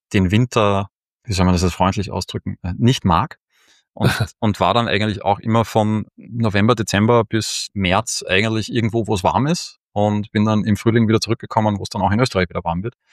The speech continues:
Speaker 1: Und so ist das irgendwie ganz natürlich entstanden, dass wir nie ein Office hatten, dass es schon immer remote war, dass es schon immer asynchron war, dass es jetzt mit Basecamp, mit der,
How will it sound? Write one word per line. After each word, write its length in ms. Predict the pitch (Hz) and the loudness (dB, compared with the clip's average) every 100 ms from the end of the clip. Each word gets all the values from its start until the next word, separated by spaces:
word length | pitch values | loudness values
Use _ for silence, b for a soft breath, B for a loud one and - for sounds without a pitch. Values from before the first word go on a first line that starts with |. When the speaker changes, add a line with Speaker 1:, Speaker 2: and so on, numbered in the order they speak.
| b b _ | b b _
Speaker 1:
Und 160 | 107 | -4
so 200 | - 110 | 2 4
ist 160 | 131 - | 4 4
das 100 | 120 | -2
irgendwie 840 | 135 131 120 113 117 117 110 - - | -2 -2 -4 -4 -2 -2 -4 -6 -2
ganz 180 | 104 113 | -2 0
natürlich 380 | 117 127 143 | 0 2 0
entstanden, 420 | 104 - 98 107 90 | -2 -2 -2 0 -2
dass 160 | 87 | -2
wir 80 | 98 | -2
nie 240 | 92 104 | -2 0
ein 80 | 123 | -2
Office 320 | 95 - 127 | -2 -4 -2
hatten, 280 | - - 120 - _ _ _ _ _ _ | -2 -4 -8 -8 _ _ _ _ _ _
dass 160 | - 95 | -2 2
es 120 | 92 | 2
schon 120 | - - | 2 0
immer 220 | 131 143 | 2 4
remote 380 | 107 95 139 - | 4 2 0 2
war, 160 | 123 | 2
dass 160 | 117 - | 2 -2
es 60 | - | -4
schon 160 | - - | -6 -4
immer 320 | 139 139 - | -4 -2 0
asynchron 600 | 95 131 165 - 143 143 | 0 2 0 0 -2 2
war, 260 | 131 151 170 | 2 2 -2
dass 120 | 104 | -4
es 120 | 98 | -2
jetzt 200 | 104 - | -2 -2
mit 160 | 107 - | -4 -2
Basecamp, 500 | 90 107 - 127 107 | 0 0 0 -2 0
mit 120 | 113 - | -8 -4
der, 280 | 107 104 101 | -2 -2 -2